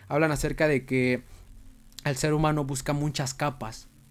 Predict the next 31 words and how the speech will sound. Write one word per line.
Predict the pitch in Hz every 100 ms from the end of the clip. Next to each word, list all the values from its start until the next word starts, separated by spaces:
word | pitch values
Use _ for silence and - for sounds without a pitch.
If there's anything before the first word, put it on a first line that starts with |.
| - -
para | 127 123 120
esconder | 123 123 - 131 131 139
lo | 139
malo | 131 131 127
que | -
hace. | 110 - - - - - -
Un | 151
ejemplo, | 143 160 160 151 151
cuando | 143 131 127 127 127 - - -
entrevistan | 135 135 135 131 156 147
a, | 139 127 127 -
a |
una | 139 143 139
persona, | 135 117 147 151 - - - -
eh, | 131 131 131 -
¿por | 139 135
qué, | 131 151 151 147
un | 151
ejemplo, | 143 143
un | 156
asesino, | 147 131 147 135 135 -
¿por | 135
qué | 151
lo | 156
asesinaste? | 143 139 139 135 131 - - _ _ _ _
Es | 135 131
que | 147 143 131 120 - _ _ _ _ -
me | 131
había | 127 135
golpeado | 135 127 123 123
antes, | 123 120 - -